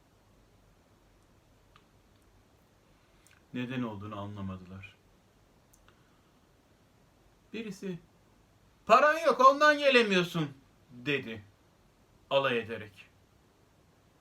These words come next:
Elimi cebime attım. Bir lirayı çıkardım. "E işte para," dedim.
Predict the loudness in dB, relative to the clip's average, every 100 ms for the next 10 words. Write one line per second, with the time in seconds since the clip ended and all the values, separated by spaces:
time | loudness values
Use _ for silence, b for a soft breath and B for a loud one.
0 | _ _ _ _ _ _ _ _ -12 -8
1 | -6 -6 -8 -10 -10 -10 -12 -14 -16 -16
2 | -16 _ _ _ _ -18 -16 -14 -16 -16
3 | -18 -16 -14 -12 -14 -20 b b -16 -14
4 | -4 -2 0 0 -2 -6 -18 _ _ _
5 | -20 -20 -20 -20 _ -20 _ _ _ -20
6 | -20 -20